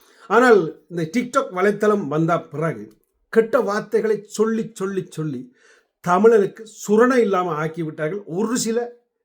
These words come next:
தமிழர்கள், கேவலமான தமிழர்கள். So, அப்படி அந்த ஒரு சில கேவலமான தமிழர்களால நீங்களும் அதை பப்ளிக்காக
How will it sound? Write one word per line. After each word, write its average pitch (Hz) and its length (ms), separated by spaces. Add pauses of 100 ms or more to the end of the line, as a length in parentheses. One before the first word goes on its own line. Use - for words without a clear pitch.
(240)
தமிழர்கள், 170 520
கேவலமான 196 580
தமிழர்கள். 120 440 (300)
So, 220 140
அப்படி 208 200
அந்த 175 180
ஒரு 185 220
சில 247 160
கேவலமான 202 500
தமிழர்களால 147 720 (320)
நீங்களும் 277 420
அதை 214 200 (460)
பப்ளிக்காக 214 720